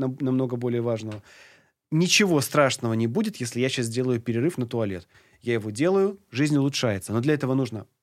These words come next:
заметить, подумать, сделать что-то,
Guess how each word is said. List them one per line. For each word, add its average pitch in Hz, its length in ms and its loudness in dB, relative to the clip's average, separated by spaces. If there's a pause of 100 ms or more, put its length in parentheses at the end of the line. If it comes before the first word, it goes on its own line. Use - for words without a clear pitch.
заметить, 131 680 0 (260)
подумать, 143 640 2 (440)
сделать 117 480 0
что-то, 131 580 0